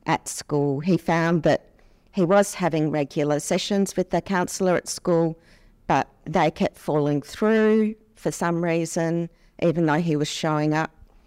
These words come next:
and he didn't feel like he could talk to that counsellor about his thoughts.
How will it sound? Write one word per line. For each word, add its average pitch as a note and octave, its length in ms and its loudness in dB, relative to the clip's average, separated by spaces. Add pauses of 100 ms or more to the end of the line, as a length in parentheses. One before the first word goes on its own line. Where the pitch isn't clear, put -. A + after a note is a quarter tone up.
(260)
and E3+ 120 2
he D#3 80 2
didn't F3 260 2
feel D#3 180 0
like C#3+ 180 0
he D#3+ 120 -2
could - 180 -2
talk - 260 0
to - 80 -4
that - 200 -4
counsellor C#3 640 -2
about C3+ 300 -2
his D#3 280 -4
thoughts. - 760 -4